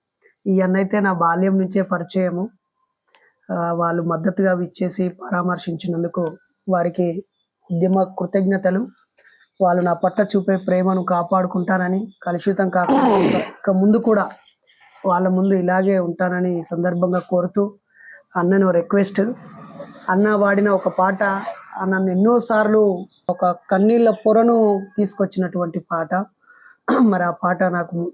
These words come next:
నా కోసం మరొక్కసారి పాడి వినిపించాలని ప్రతి ఆడపడుచు, నా YouTube ఛానల్లో ఈ పాట చూసే ప్రతి ఆడపడుచు ఈ పాటని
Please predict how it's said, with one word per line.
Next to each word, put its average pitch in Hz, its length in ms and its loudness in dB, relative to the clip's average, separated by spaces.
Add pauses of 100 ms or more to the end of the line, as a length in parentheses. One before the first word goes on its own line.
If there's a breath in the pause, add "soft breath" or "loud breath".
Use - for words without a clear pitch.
నా 180 140 0
కోసం 190 400 0
మరొక్కసారి 185 840 0
పాడి 190 200 2
వినిపించాలని 196 640 2 (600 loud breath)
ప్రతి 208 340 2
ఆడపడుచు, 208 640 2 (360)
నా 185 100 2
YouTube 196 340 2
ఛానల్లో 208 400 2
ఈ 202 140 2
పాట 190 320 0
చూసే 202 340 -2
ప్రతి 190 360 0
ఆడపడుచు 196 720 0 (640 soft breath)
ఈ 202 120 4
పాటని 190 640 2